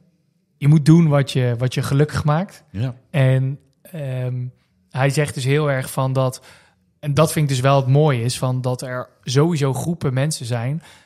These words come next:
Speaker 1: die wachten op jouw content. Die i-, die zijn er. Maakt
Speaker 2: Ja.
Speaker 1: niet uit waar je het over
Speaker 2: Ze
Speaker 1: doet.
Speaker 2: weten het zelf alleen nog niet.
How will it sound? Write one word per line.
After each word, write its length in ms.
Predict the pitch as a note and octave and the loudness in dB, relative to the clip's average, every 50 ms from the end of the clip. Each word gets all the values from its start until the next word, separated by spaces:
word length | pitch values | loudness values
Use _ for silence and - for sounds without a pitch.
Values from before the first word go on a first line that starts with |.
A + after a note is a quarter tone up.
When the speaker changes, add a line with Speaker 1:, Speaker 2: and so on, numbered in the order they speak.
| _ _ | _ _
Speaker 1:
die 440 | - C#3+ A#2+ C3 C3+ C3+ C3+ C#3+ - C#3 | -10 -2 0 2 2 2 2 0 -2 -2
wachten 380 | A#2 C3 E3 F3+ F3 - - C#3+ | 2 4 4 4 2 0 -4 -4
op 120 | C3+ - | -2 0
jouw 200 | C3+ C3 B2+ B2+ | 0 0 0 0
content. 460 | - - D#3+ D#3+ D3 - A#2+ A2 G#2+ G#2 | 0 2 2 2 2 2 0 -2 0 0
Die 260 | C3+ C#3 C#3 - D#3 | 0 0 0 -2 -2
i-, 180 | D#3+ F3 E3 | 0 0 2
die 140 | C3+ C#3 C#3+ | 2 2 4
zijn 320 | B2 C3+ C#3 D#3+ E3 C#3+ B2+ | 4 4 4 4 4 2 0
er. 240 | A#2 A2 G#2+ A2+ | -2 -4 -2 0
Maakt 160 | B2+ C#3+ D#3 D#3 | 2 2 4 2
Speaker 2:
Ja. 60 | D#3 | 2
Speaker 1:
niet 100 | D#3 D#3 | 0 0
uit 200 | D3 E3+ F#3 D#3+ | 0 -2 0 2
waar 140 | D3+ C#3 C3+ | 2 0 0
je 60 | C3+ | 0
het 80 | C3+ | -2
over 140 | B2+ C3 A#2+ | -4 -6 -6
Speaker 2:
Ze 60 | B2 | -4
Speaker 1:
doet. 120 | A#2+ B2 B2+ | -2 -2 0
Speaker 2:
weten 200 | B2 C#3 C#3 C3+ | 2 0 0 -2
het 100 | A2+ - | -4 -4
zelf 200 | D3 D3+ D3 B2+ | -2 -2 -2 -2
alleen 180 | A2 F2+ E2+ | -4 -4 -6
nog 100 | E2 E2 | -6 -8
niet. 240 | E2 D2+ D2+ - - | -10 -10 -12 -14 -14